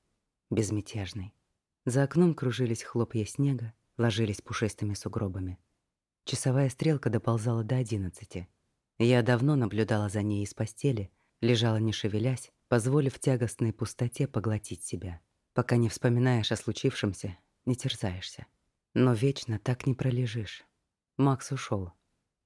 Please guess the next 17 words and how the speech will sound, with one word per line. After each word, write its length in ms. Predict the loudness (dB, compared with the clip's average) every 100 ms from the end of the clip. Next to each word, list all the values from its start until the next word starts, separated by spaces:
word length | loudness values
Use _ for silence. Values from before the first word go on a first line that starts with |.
| _ -2
Исчез 380 | -2 2 0 2
его 180 | 0
чемодан 480 | 0 0 0 2 -2
с 80 | -2
артефактом 720 | -4 -6 -2 -2 -2 -6 -6 _ _ _
и 60 | -6
второй, 520 | -2 0 0 0 -6 _ _ _ _ -4
укрытый 400 | 2 2 2 0
замковыми 520 | 0 0 0 0 -2
структурами. 720 | -4 -8 -4 -4 -4 -4 -8 _ _ _ _ _
На 120 | 2
столе 320 | 4 4 4 4
стояла 460 | 2 0 2 0
чашка 380 | -2 -4 -2 -4
с 80 | -2
недопитым 500 | 0 0 -2 -4 -4
кофе, 420 | -2 -2 -2 -6